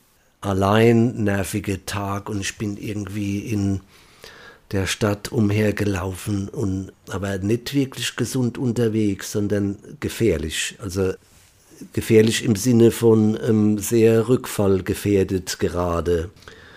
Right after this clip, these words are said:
Und dann dachte ich, „Oh, irgendwas musst du machen, das geht nicht gut, was du da grad machst“, ne? Und dann fiel mir ein, „Okay, ähm, guck doch mal, ob's hier ein Meeting gibt.“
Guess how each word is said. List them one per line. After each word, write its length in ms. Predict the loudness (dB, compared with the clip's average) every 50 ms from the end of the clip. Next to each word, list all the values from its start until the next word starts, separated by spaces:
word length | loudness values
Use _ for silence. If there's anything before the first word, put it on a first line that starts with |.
| -20 -20 -20 -20 -20 -16 -8 -2
Und 300 | 0 2 4 4 2 2 _ _ _ _ _ _ -8
dann 180 | -6 -6 -4
dachte 300 | -4 -4 -4 -6 -4 -2
ich, 200 | 0 0 0 0 -2
„Oh, 100 | -8 -8 -8 -8 -8 -8 -10 -10 -10
irgendwas 360 | -8 -6 -4 -4 -4 -4 -2 -2
musst 240 | -2 -2 -2 -2
du 40 | -2 -2
machen, 240 | -2 -2 -6 -8 -8
das 300 | -10 -10 -10 -10 -10 -8
geht 320 | -6 -6 -6 -6 -6 -4
nicht 200 | -4 -4 -4 -4
gut, 260 | -4 -4 -4 -4 -4
was 160 | -6 -6 -6 -4
du 140 | -4 -4
da 140 | 0 0 -2 -2
grad 280 | -2 -4 -6 -4 -2
machst“, 320 | -2 -2 -2 -4 -6 -6 -4
ne? 240 | -4 -6 -6 -6 -8
Und 180 | -8 -6 -4 -2
dann 320 | 0 0 0 0 -2 -6 -10 -12
fiel 220 | -6 -4 -2 0
mir 180 | 0 0 0 0 -2
ein, 220 | 0 0 0 -2 -4
„Okay, 340 | -8 -8 -4 -2 -2 -2 -2
ähm, 260 | -2 -2 -2 -4 -4 -8 -14 -20 -20 -20 -20 -20 -20 -20 _ _ -20 -20 _ _ _ -20 -20 -20 -10 -2
guck 200 | 2 2 2 4
doch 100 | 4 4 4
mal, 180 | 6 4 4
ob's 180 | 4 2 -2 0
hier 140 | 4 4 4
ein 60 | 6
Meeting 320 | 4 2 2 0 -2 -2 0
gibt.“ 320 | 0 -2 -4 -6 -16 -18